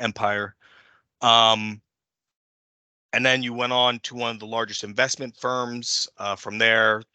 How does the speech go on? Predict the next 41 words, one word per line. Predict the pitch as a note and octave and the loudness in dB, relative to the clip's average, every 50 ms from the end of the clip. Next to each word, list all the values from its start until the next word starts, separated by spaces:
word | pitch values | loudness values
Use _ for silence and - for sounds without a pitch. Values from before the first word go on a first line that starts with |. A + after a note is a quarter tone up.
| _ - | _ -16
almost | A2 G2+ G2 - - | -12 -12 -10 -10 -10
a | G2 | -6
decade | - A2+ G#2+ - A2+ G#2 G#2 G2 G#2 | -6 -6 -4 -4 -4 -6 -6 -4 -2
there. | A#2 A2+ A2+ A2+ A2 A2 G#2+ G#2+ A2 - _ _ _ _ _ _ _ _ _ _ _ _ _ - | 0 2 2 4 4 2 0 -2 -4 -10 _ _ _ _ _ _ _ _ _ _ _ _ _ -4
Um, | A2 G2+ G2 G2 G2+ G2 G2+ G2+ G2+ G2 G2+ G2+ G2+ A2 _ _ _ _ _ _ - | 0 2 4 4 4 4 4 2 2 0 -4 -8 -12 -14 _ _ _ _ _ _ -6
and | G#2+ G#2 | -2 0
then | G#2 G#2+ G#2 G#2 | 0 0 0 0
obviously | G#2+ G#2+ G#2 G#2 - - A2 G#2+ G#2 | -2 -4 -4 -4 -4 -4 -2 -2 -2
at | G#2+ - - | -4 -6 -6
Crescent | - E3 C#3+ - C#3 C3 A#2 | -4 -4 -4 -4 -6 -4 0
Wave, | A#2 A2+ A2+ G#2+ - | 2 2 2 0 -2
kind | - - B2 A2+ | -4 -4 -4 -4
of | G#2+ G2+ - | -4 -6 -4
getting | - A#2+ A#2 A2+ G#2+ | -2 -2 -2 -2 -6
to, | G#2+ - _ _ _ - | -10 -12 _ _ _ -16
to | - A#2+ A2 | -12 -12 -10
speak | - - - - - D#3+ C#3 - _ _ _ - | -10 -12 -10 -6 -4 -4 -4 -6 _ _ _ -10
more | A2+ G#2+ G#2 G2+ G2 | -6 -4 -4 -4 -4
with, | G2+ G#2 G#2 - - - - - B2 | -4 -4 -6 -6 -10 -18 -20 -12 -8
with | A2 G#2 - _ _ | -8 -8 -8 _ _
peers, | - - C#3 B2 A2+ G#2+ G#2+ G2+ G2 - - | -12 -8 -8 -6 -6 -6 -8 -8 -10 -10 -6
you | A#2+ | -2
know, | G#2+ G#2 G2 G2 | -2 -2 -2 -2
with, | G2+ G#2+ G#2+ - | -6 -8 -10 -12
with | A2+ G#2+ - | -14 -12 -10
people, | A#2 B2 - G#2+ | -10 -6 -6 -6
our | G2+ | -6
C | - A2 | -6 -8
T | G2+ - G#2+ | -8 -6 -4
Os | G#2 G2 | -2 0
that | G#2+ | 0
have | G#2 G2+ G#2 | 0 0 -2
been | A2 G#2 G#2+ | -4 -6 -6
in, | G2+ G#2 G2+ _ _ _ - | -8 -10 -12 _ _ _ -12
in | A2+ G#2+ G2 | -10 -10 -6
the | G2 | -4
same | - - A2 G#2+ G2 | -2 -2 -2 -4 -6
position | - - G#2 - - G#2+ | -8 -8 -8 -8 -8 -8
you've | A#2+ A#2 | -8 -6
been | G#2+ G2 G2 | -6 -6 -8
in. | F#2+ G2 | -8 -12